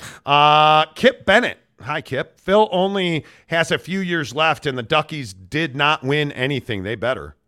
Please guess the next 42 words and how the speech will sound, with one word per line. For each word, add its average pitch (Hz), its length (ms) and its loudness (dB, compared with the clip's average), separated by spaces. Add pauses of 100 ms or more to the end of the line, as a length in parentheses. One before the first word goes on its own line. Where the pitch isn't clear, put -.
(640)
They 110 160 -4
better, 117 280 -4
man. 82 300 -14 (420)
Uh, 127 380 0
Joseph 196 480 0
says, 180 300 -2
"There 185 160 0
are 156 120 2
four 208 480 2
R 180 200 4
one 190 200 0
research 175 520 -4
institutions 160 720 -8
in 147 120 -6
the 139 60 -4
Mountain 139 300 -2
West. 135 320 -6
New 123 80 -6
Mexico, 165 600 -4 (580)
uh, 117 460 -2
U 170 160 -2
N 185 100 0
R, 147 160 0
C 165 240 -6
S 151 160 -6
U, 139 80 -6
U 131 240 -6
S 123 220 -6
U, 85 240 -12 (340)
plus 165 360 -2
Air 170 160 2
Force 151 280 -4
Academy. 127 460 -4
There 127 160 -6
are 117 40 -10
still 170 340 -6
good 160 180 -4
academics 143 640 -4
in 120 80 -8
the 110 60 -6
Mountain 110 280 -8
West." 113 440 -12